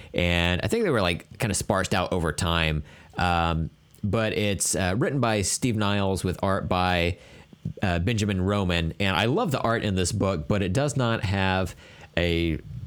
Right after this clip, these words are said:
like, a solid story. Um, I think the first issue is a bunch of, like, little mini,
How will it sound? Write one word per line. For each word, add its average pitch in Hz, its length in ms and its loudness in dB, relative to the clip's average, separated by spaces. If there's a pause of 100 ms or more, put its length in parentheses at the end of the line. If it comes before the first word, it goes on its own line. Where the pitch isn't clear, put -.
like, 87 160 0
a 80 220 0
solid 120 380 0
story. 110 520 0
Um, 87 380 2
I 101 60 0
think 208 160 -2
the 107 80 0
first 131 280 0
issue 104 360 0
is 87 180 0
a 123 80 -2
bunch 101 220 0
of, 90 60 0
like, 90 160 0
little 107 200 2
mini, 95 480 0